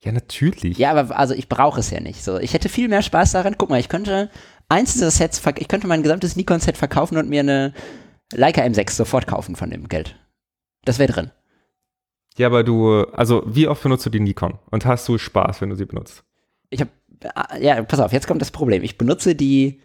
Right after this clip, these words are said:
Speaker 2: Fuji, benutze ich hin und wieder noch für Hochzeiten. Ich hab immer noch ein, zwei Hochzeiten im Jahr. Da benutze ich das gesamte Fuji-Equipment, weil das einfach klein, leicht, damit bin ich gut.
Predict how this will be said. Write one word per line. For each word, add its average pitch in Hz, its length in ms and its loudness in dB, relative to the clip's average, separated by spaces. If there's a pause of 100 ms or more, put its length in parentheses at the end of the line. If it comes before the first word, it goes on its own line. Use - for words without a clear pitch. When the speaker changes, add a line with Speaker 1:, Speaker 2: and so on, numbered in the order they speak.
Speaker 2:
Fuji, 220 420 -2
benutze 156 280 0
ich 139 80 2
hin 175 140 4
und 160 140 -4
wieder 143 180 2
noch 139 200 2
für 123 280 2
Hochzeiten. 95 400 0
Ich - 80 -6
hab 127 160 -2
immer 123 220 2
noch 113 100 2
ein, 104 140 2
zwei 98 140 2
Hochzeiten 92 320 -2
im 87 80 -4
Jahr. 82 120 2
Da 92 80 4
benutze 127 280 2
ich - 40 -4
das - 160 -2
gesamte 110 300 0
Fuji-Equipment, - 720 -6
weil 104 80 4
das 101 100 -2
einfach 101 360 -6 (200)
klein, 113 280 2
leicht, 104 320 2
damit 98 180 -4
bin 117 100 -4
ich 95 100 -10
gut. - 220 -14